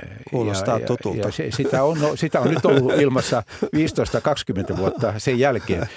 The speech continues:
Speaker 2: Mut me opittiin se aika nopeasti, että, että markkinat piti kyllä huolen siitä, että, että kurssia oli pakko korjata. Ö, sieltä tuli viestit.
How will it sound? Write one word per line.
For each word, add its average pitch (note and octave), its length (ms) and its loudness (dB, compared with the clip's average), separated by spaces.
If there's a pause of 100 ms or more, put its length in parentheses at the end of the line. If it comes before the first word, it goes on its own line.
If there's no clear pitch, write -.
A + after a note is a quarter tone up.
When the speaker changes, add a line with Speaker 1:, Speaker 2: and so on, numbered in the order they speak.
(120)
Speaker 2:
Mut C3+ 160 -2
me F#3+ 100 4
opittiin D3+ 360 0
se D3+ 100 0
aika B2+ 200 0
nopeasti, G2 580 -2
että, G2+ 360 -6
että - 220 -8
markkinat A2+ 560 -4
piti B2 260 -4
kyllä C3 300 -4
huolen A2+ 340 -2
siitä, G2+ 340 -4
että, F2 300 -6 (340)
että A2+ 220 -8 (260)
kurssia G#2+ 400 -4
oli G#2 120 -4
pakko A2+ 280 -4
korjata. E2 500 -4 (380)
Ö, - 40 -10 (540)
sieltä B2+ 320 -2
tuli C3 200 -2
viestit. G#2 340 -2